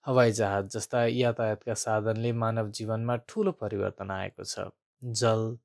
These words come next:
थल र नभमा समेत आजको मानिसले विजय प्राप्त गरेको छ। मानव जीवनलाई विपन्नताबाट सम्पन्नतातिर र अँध्यारो युगबाट उज्यालो भविष्यतिर डोर्याउने काम विज्ञानले नै गरेको छ।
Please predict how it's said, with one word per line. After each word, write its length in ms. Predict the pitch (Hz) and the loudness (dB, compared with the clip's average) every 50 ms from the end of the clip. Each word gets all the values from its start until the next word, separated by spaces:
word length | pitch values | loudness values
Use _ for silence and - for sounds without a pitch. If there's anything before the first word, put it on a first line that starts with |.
| _ | _
थल 340 | - - - 113 107 101 - - _ _ _ - - - - _ _ _ - | -12 -4 -2 -2 -2 -2 -4 -8 _ _ _ -20 -20 -20 -20 _ _ _ 0
र 240 | 151 151 151 151 147 | 2 4 6 6 4
नभमा 460 | 147 147 147 143 131 135 131 131 127 | 4 4 4 4 6 4 6 6 4
समेत 460 | 117 - - 113 101 98 95 98 - _ _ _ - | 4 4 0 -2 -4 -4 -6 -8 -8 _ _ _ -2
आजको 340 | 113 113 104 113 104 110 | 0 0 0 0 -2 -2
मानिसले 500 | 107 104 104 104 104 104 98 - - 139 | -2 -2 -2 -2 -2 -4 -6 -4 -2 -2
विजय 340 | 131 127 120 123 113 123 113 | -2 -2 -2 0 2 2 2
प्राप्त 380 | 107 - - 101 95 - - 104 | 2 0 -2 -4 -4 -4 -6 -6
गरेको 400 | 101 101 101 - 95 95 - 98 | -4 -4 -4 -4 -6 -8 -10 -10
छ। 140 | - - 98 98 104 - _ _ _ - - - - - - _ _ _ - | -8 -8 -8 -10 -10 -14 _ _ _ -20 -20 -20 -20 -20 -20 _ _ _ 0
मानव 220 | 170 185 196 202 | 2 4 6 6
जीवनलाई 540 | 185 160 156 160 151 156 151 151 156 156 156 | 6 6 4 4 4 4 4 6 6 6 6
विपन्नताबाट 840 | 147 139 151 139 - 156 143 139 131 120 - 120 107 113 110 107 101 117 120 120 | 4 4 2 0 2 0 0 0 0 0 0 0 2 2 2 2 2 2 2 2
सम्पन्नतातिर 920 | 113 - - 139 131 120 127 123 120 113 107 98 - 101 95 - - 98 92 90 85 82 - - | 2 0 0 -2 -2 -2 -2 -2 0 -2 -2 -2 -2 -4 -4 -4 -6 -6 -4 -4 -6 -8 -10 -4
र 60 | - | 0
अँध्यारो 560 | 120 117 113 113 117 107 110 107 107 107 110 104 | 0 2 2 2 0 0 2 2 2 2 2 0
युगबाट 480 | 104 104 104 98 110 110 101 101 - | 0 0 -2 -2 0 0 0 0 0
उज्यालो 560 | 127 131 - 139 147 131 139 147 143 139 139 | -2 -2 -2 -2 0 2 4 4 4 4 2
भविष्यतिर 680 | 123 117 110 104 107 104 - - 113 104 - 113 107 107 | 2 0 0 0 -2 -2 -4 -4 -6 -6 -4 -4 -2 -2
डोर्याउने 540 | 101 107 107 104 107 104 98 98 101 101 98 | 0 0 -2 -2 0 -2 -2 -2 -2 -4 -4
काम 320 | - 113 113 123 131 123 | -4 -2 -2 -2 -2 -2
विज्ञानले 480 | 117 120 110 - 113 107 104 101 101 98 | -2 -2 0 0 -2 -2 0 -2 -2 -2
नै 160 | 104 110 120 | -2 -2 0
गरेको 380 | 110 101 95 95 92 - 101 98 | 0 0 -2 -2 -4 -6 -8 -10
छ। 120 | - - | -8 -8